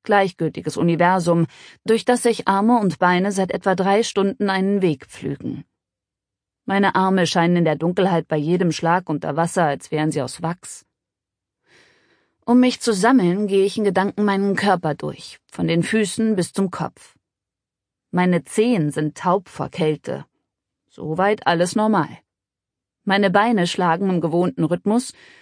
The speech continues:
sind aber erschöpfter, als sie sein sollten. Das Gleiche mit Rumpf und Rücken.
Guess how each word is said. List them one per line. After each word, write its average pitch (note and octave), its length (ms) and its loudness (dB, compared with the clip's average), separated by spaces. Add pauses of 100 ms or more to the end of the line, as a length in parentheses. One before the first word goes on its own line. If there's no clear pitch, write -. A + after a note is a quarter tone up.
(120)
sind F3+ 260 -2
aber F#3 180 2
erschöpfter, F3+ 560 0
als - 180 -6
sie E3+ 100 0
sein F3+ 300 2
sollten. - 500 -10 (720)
Das F#3+ 120 -6
Gleiche A3+ 320 2
mit D3 180 -2
Rumpf F#3+ 260 2
und D3 160 -2
Rücken. G3 380 -2